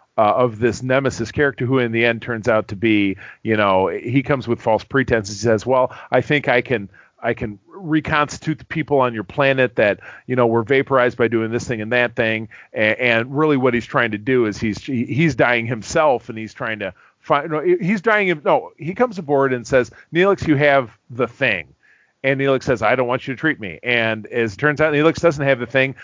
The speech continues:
The guy has the thing, but his ultimate plan is to try to reconstitute people from the swarm cloud around the planet, and it doesn't work out, and then the guy dies. So it's just like,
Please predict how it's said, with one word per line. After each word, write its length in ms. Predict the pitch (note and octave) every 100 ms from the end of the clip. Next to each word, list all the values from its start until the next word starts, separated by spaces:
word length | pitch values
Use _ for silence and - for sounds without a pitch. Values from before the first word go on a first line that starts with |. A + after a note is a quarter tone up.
| -
The 100 | F3+
guy 340 | E3 G3+ F3 D3+
has 280 | B2 G#2+
the 100 | -
thing, 240 | - G#2 G2
but 140 | A#2
his 120 | A2+
ultimate 380 | B2+ C#3 C#3 A#2+
plan 480 | G#2+ C3 A#2+ A#2 A2 - _ _
is 220 | - B2+ A2
to 120 | B2
try 260 | - C3+ A#2
to 200 | A2 F#2+ _ _
reconstitute 600 | C3+ C3+ C#3 B2 - B2+
people 300 | A#2 B2 A#2
from 220 | A2 A#2+
the 80 | G#2+
swarm 320 | F#2+ A2+ G#2
cloud 240 | G2+ G#2 G2
around 240 | F#2+ F#2+
the 80 | G2
planet, 420 | - G2+ G2+ G2
and 100 | G2+
it 200 | G2 F#2+
doesn't 260 | A#2 G#2 G2+
work 160 | G2
out, 120 | A2 G#2
and 80 |
then 100 | G2+
the 80 | F#2+
guy 160 | F#2+ F2+
dies. 280 | F2+ F2 -
So 120 | A#2
it's 80 | -
just 180 | C3
like, 300 | B2+ A2 G#2